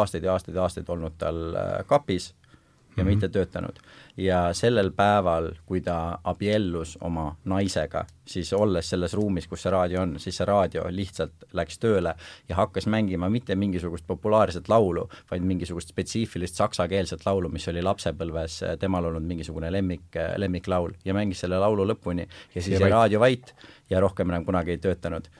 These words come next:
Speaker 1: Ja siis ta ütles ka, et noh, aga mis seal ikka, et noh, et küllap mingisuguses kuskil patareis oli natukene veel vurtsu sees ja siis ta just kogemata sellel hetkel tuli välja ja siis noh,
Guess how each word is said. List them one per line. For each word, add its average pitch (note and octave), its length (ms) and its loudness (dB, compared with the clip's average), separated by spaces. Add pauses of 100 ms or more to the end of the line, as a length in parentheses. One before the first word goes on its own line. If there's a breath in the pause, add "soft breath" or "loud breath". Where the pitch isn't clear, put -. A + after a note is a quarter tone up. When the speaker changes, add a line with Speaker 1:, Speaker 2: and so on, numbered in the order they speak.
(300 soft breath)
Speaker 1:
Ja F#2+ 60 -2
siis G2+ 160 -2
ta G2+ 120 4
ütles - 240 -6
ka, G2 140 6
et E2+ 140 0
noh, G2 140 0
aga G2 160 4
mis G2 140 0
seal F2+ 180 0
ikka, G2 260 0
et D#2+ 80 -4
noh, F2 120 0
et - 160 -6
küllap F#2+ 320 0
mingisuguses E2+ 560 -4
kuskil B2 300 -4
patareis F2+ 480 0
oli F2+ 140 -2
natukene F#2+ 460 -2
veel F2+ 160 0
vurtsu A#2+ 320 -2
sees A#2 260 2
ja F2+ 80 -2
siis F#2 140 -6
ta - 80 -2
just G2 160 -2
kogemata G2 480 0
sellel G2+ 240 0
hetkel G2+ 280 -2
tuli G#2 180 0
välja B2+ 280 4
ja F#2+ 60 -2
siis G2+ 140 -4
noh, G#2 160 2